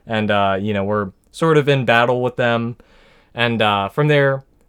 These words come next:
uh, you know, they're like, "Yeah, they probably are the ones who brought Lan Di here as, like, his guide, basically."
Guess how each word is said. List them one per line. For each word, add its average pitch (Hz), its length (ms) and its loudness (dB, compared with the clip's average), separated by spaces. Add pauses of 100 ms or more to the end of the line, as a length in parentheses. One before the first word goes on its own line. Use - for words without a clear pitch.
uh, 113 160 0
you 110 160 0
know, 107 120 0
they're 107 200 0
like, 104 240 -4
"Yeah, 131 360 2
they 123 160 -2
probably 147 280 2
are 131 120 2
the 123 80 -2
ones 120 260 -2
who 127 60 -4
brought 113 280 0
Lan 113 300 0
Di 107 220 -2
here 107 680 -2
as, 117 240 0
like, 110 160 -2
his 110 260 -4
guide, 104 600 0
basically." 101 680 -4